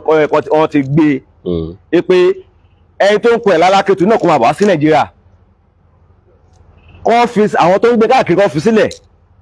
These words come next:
Speaker 1: Kó wá fèsì challenges fúnra ẹ̀. Tó yẹ pé lóòótọ́ ọmọ Nàìjíríà ni.
Speaker 2: Ó dà.
Speaker 1: Torí lóòótọ́ pé Nàìjíríà ló ti gbé adé kúrò, wọ́n ti gbé adé nínú ẹ̀, ti gbé adé lọ síbi tó dé, tó ti dé yẹn. Kó fẹ́ rẹ̀ sọ Nàìjíríà.
Speaker 2: Ẹ, àwọn nǹkan kan hàn pé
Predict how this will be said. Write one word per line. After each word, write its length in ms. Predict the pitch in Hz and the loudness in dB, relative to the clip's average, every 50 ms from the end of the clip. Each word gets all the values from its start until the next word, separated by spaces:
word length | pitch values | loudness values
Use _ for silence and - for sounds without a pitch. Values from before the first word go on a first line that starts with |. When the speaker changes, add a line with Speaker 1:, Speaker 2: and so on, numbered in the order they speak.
| _ _ _ _ | _ _ _ _
Speaker 1:
Kó 60 | - 208 240 247 | -2 0 2 2
wá 180 | 240 233 240 220 - - - - - - - - - | 2 2 0 -2 -4 -10 -14 -16 -16 -16 -20 -8 -2
fèsì 640 | 240 277 254 247 - - - 185 190 190 180 170 - _ _ - | 0 0 0 0 -2 -2 -2 0 0 0 -2 -4 -6 _ _ -4
challenges 400 | 147 135 165 196 208 220 214 - | -2 0 0 0 0 -2 -4 -4
fúnra 240 | - 139 160 160 139 | -4 -2 0 0 0
ẹ̀. 40 | 131 | 0
Tó 80 | - | 0
yẹ 60 | 196 226 | 0 0
pé 100 | - - | 0 0
lóòótọ́ 200 | 240 220 - 131 | 0 0 0 0
ọmọ 80 | 175 170 | 0 0
Nàìjíríà 460 | 156 147 139 135 185 190 202 175 147 | 0 -2 0 0 0 0 0 0 0
ni. 80 | 123 104 - _ _ _ _ _ _ _ _ _ _ _ - _ - - | -2 -6 -10 _ _ _ _ _ _ _ _ _ _ _ -20 _ -8 -6
Speaker 2:
Ó 40 | 98 | -4
dà. 260 | 95 95 80 71 - _ _ _ _ _ _ _ | -2 -4 -4 -6 -10 _ _ _ _ _ _ _
Speaker 1:
Torí 120 | - 208 240 269 277 | -2 0 0 2 2
lóòótọ́ 280 | 285 269 240 214 214 208 | 0 0 0 0 -2 0
pé 120 | 214 226 226 | 0 0 0
Nàìjíríà 600 | 220 196 180 165 147 151 220 240 240 269 262 214 | 0 0 0 -2 0 -2 0 0 2 2 0 2
ló 100 | 202 196 | 0 -2
ti 120 | 190 - 185 | -2 -2 -2
gbé 140 | 165 - - | 0 0 2
adé 200 | 196 185 180 220 220 | 2 2 0 0 -2
kúrò, 320 | 220 - 226 247 240 233 170 - - - _ _ _ | -2 -2 0 0 2 0 0 -2 -6 -14 _ _ _
wọ́n 120 | 175 190 | -4 -2
ti 100 | - 180 | -2 -2
gbé 120 | 180 165 196 | 0 0 0
adé 120 | 190 190 | 0 0
nínú 180 | 165 170 175 185 | 0 0 0 2
ẹ̀, 120 | 180 180 - | 0 0 0
ti 60 | 165 | -2
gbé 100 | 170 202 196 | 0 0 0
adé 120 | 190 196 | 0 0
lọ 100 | 180 175 175 | 0 0 -2
síbi 140 | - 170 175 | -2 -4 -2
tó 120 | - 196 | -2 0
dé, 100 | 185 196 185 185 185 | 0 0 -2 0 -2
tó 80 | 190 185 | -2 -4
ti 120 | - 175 | -4 -4
dé 100 | 160 170 | -2 -2
yẹn. 220 | 165 160 151 147 147 - _ _ _ _ _ _ _ _ - | 0 0 0 -2 -4 -8 _ _ _ _ _ _ _ _ -2
Kó 60 | 196 | 0
fẹ́ 200 | 202 - 196 185 | 0 2 2 2
rẹ̀ 220 | 180 175 156 147 139 | 2 2 2 0 0
sọ 100 | 147 165 | 0 0
Nàìjíríà. 420 | 202 214 185 156 170 180 180 151 113 | 0 0 0 0 0 2 2 2 2
Speaker 2:
Ẹ, 40 | 110 | 0
àwọn 260 | 113 123 135 127 120 | 0 0 0 0 0
nǹkan 160 | 110 131 117 | 0 -2 -2
kan 200 | 101 127 139 151 151 | 0 0 0 0 0
hàn 140 | 135 113 92 | 0 0 -2
pé 60 | 113 | -2